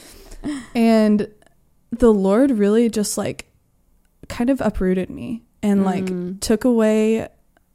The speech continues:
Speaker 1: what I thought our relationship was based on. And he was like, "No,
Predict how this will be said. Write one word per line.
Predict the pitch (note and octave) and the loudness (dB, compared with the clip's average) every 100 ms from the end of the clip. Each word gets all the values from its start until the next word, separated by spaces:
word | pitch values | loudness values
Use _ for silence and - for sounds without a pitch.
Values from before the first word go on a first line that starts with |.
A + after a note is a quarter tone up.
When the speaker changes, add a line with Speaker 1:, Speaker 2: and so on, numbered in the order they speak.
| - | -10
Speaker 1:
what | G#3 G#3 F#3+ | -4 -2 -2
I | G3+ G3 | 0 -2
thought | - G3+ G3+ | -2 -4 -4
our | G3+ | -4
relationship | G3 G#3+ - A3 - - | -6 -6 -6 -8 -8 -10
was | G#3+ | -10
based | - - - - | -10 -12 -12 -10
on. | B2+ A#3 - _ _ _ _ _ - | -8 -8 -10 _ _ _ _ _ -4
And | G#3+ G3+ | 0 2
he | G3+ | 0
was | G3 A#3 | -2 -4
like, | A#3 | -6
"No, | A#3 G#3 G3+ F#3 - | -2 0 0 -4 -10